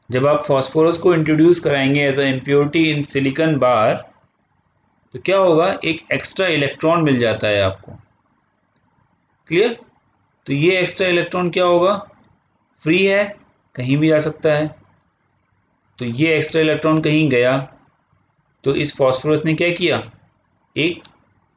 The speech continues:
charge दे दिया, उसके पास एक एक्स्ट्रा charge था,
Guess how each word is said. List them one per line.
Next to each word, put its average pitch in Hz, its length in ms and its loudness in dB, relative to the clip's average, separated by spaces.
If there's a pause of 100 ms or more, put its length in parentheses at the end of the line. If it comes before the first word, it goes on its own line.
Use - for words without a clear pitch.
(140)
charge 151 480 -2 (220)
दे 147 300 0
दिया, 104 280 -2 (1200)
उसके 135 160 -10
पास 139 180 0
एक 160 100 0
एक्स्ट्रा 147 320 -2
charge 151 360 0
था, 135 260 0